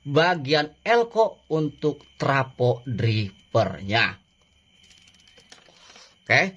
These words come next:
Jadi buat teman-teman, apa itu trapo driver? Nih, teman-teman, trapo, mana ada yang menanyakan? Nih, trapo yang untuk menghidupkan, yang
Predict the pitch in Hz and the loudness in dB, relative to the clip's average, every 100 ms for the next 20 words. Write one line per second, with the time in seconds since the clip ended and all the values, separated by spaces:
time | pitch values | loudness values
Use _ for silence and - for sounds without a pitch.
0 | _ _ _ _ _ _ _ _ - - | _ _ _ _ _ _ _ _ -20 -20
1 | - _ - 117 127 127 120 113 117 127 | -20 _ -4 0 2 0 0 -2 -2 -2
2 | - 127 123 104 110 117 101 90 - 143 | -2 -2 -4 -4 -4 -4 -6 -8 -4 -4
3 | 165 _ - 131 147 131 110 110 160 170 | -4 _ -8 -4 -2 -2 -2 -2 -2 -4
4 | _ _ - - _ 165 143 101 - 101 | _ _ -20 -20 _ 0 2 0 -4 -6
5 | 101 113 127 - 120 127 123 120 107 98 | 0 2 0 -2 -2 0 0 -2 -4 -8
6 | - 98 120 - - _ - _ _ _ | -2 0 0 -2 -8 _ -20 _ _ _
7 | - - - - - 120 185 202 - _ | -20 -20 -20 -20 -6 0 0 -2 -14 _
8 | - - - 180 139 - 156 175 151 147 | -16 -10 -2 0 0 0 -2 -2 -2 -8
9 | - 151 123 202 160 151 135 123 104 - | -6 -4 -2 -4 -2 -2 0 0 -2 -4
10 | 95 90 110 123 - _ _ _ - - | -2 -2 -4 -8 -12 _ _ _ -20 -18
11 | 127 - - - - - - - - 156 | -18 -18 -16 -12 -14 -16 -20 -20 -8 0
12 | 185 | 0